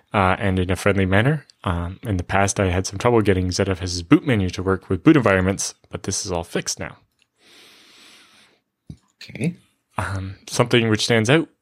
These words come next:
Speaker 1: about FreeBSD compared to most Linux distributions is that FreeBSD rarely holds the user's hand, but also rarely surprises the user.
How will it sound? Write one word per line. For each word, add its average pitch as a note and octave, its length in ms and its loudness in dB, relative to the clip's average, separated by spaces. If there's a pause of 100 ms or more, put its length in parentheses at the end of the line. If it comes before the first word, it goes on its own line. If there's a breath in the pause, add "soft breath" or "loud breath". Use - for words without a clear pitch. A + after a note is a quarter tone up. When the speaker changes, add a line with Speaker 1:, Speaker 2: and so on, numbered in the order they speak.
(100)
Speaker 1:
about G#2+ 240 2
FreeBSD G#2 560 2
compared G2+ 240 0
to F#2+ 60 -6
most F#2+ 360 -2
Linux C#3+ 300 2
distributions F#2+ 680 -4 (120)
is G2+ 340 0
that G2 180 0
FreeBSD C3 480 0
rarely A#2 300 4
holds G#2+ 380 4
the G#2+ 60 0
user's F#2 340 -2
hand, A2 500 -2 (460 loud breath)
but A#2 180 2
also E3+ 320 6
rarely F#2 320 4
surprises A2+ 640 0
the F#2+ 120 0
user. E2 340 -4